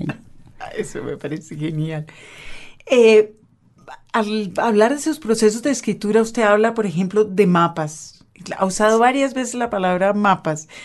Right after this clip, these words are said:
Speaker 2: y yo me estoy imaginando una pared llena de notas que van y de relaciones que vienen. ¿Planea un libro completamente antes de sentarse a escribirlo? ¿Va descubriendo cosas mientras escribe? ¿Cómo funciona eso?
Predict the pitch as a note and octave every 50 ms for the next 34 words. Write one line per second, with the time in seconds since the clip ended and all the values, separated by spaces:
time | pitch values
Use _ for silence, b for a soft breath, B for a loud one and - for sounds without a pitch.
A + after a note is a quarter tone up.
0 | B B B B B G#3 F#3+ G#3 G3 G3+ G#3 G3 - A3 G#3+ G#3 A3 A3 A3 G#3+
1 | G3+ F#3 F3+ F3+ F3+ F#3 G3 G3 G3 F#3+ G3 G3 F3+ F3 E3+ D#3+ F#3 F#3 F#3 F#3+
2 | F#3+ G3 G3 F#3+ F3+ F3 F3+ F3+ F3+ - F#3 F#3+ - - G#3+ F#3 F3+ F3 F3 F3+
3 | F3 F3+ F#3+ G3 G3 F#3 F#3 F#3+ F#3 F3+ E3+ E3+ - F3+ F3+ E3+ F3+ F3+ - -
4 | F#3+ F3 F3 E3+ F3 E3+ D#3+ D#3+ D#3 D#3 F3 - B B B B B B B B
5 | B B B B B B _ _ - A3 G3+ G3+ G#3 G#3+ A3+ A#3 B3 C4 C4+ C#4+
6 | C#4+ C#4+ C#4+ C#4+ C#4+ C4+ C#4 C4 C4 C4 C4+ C4 C4 A#3 G3 F#3 G3+ G3+ A3+ G#3+
7 | G#3+ A3+ A3 G#3+ A#3 A#3 A3+ A3+ A3 A3 A3+ A3 A3 A3 G3+ G3 F#3 F3 - F#3
8 | F3 E3 - G#3 G#3 G3+ - - G3+ F#3 F#3 F#3+ G3 G3 F#3 G3 G3 G3 G3+ G3+
9 | G3+ G3+ G3+ G3+ G3+ B B B B B B B B B B B - - F3+ E3+
10 | F3 A3+ A3 G#3+ G#3+ A3 A#3 A#3 A#3+ - - F#3+ F3+ F#3 G#3 G#3+ G#3 G3+ G#3 G#3
11 | G#3 A3 G#3+ G#3 - G#3 G3+ G#3 G#3 G3+ F#3+ F3 F#3+ F#3+ F3+ - F#3 F3 - -
12 | - A3 G#3 G#3 G#3 G3+ G#3 G#3 G#3 G3+ G#3 - A3+ A#3 A#3+ A#3 - A3+ G3+ -
13 | - G3+ F#3+ F3+ F#3 F#3 F#3 F#3 F3 D#3 - - -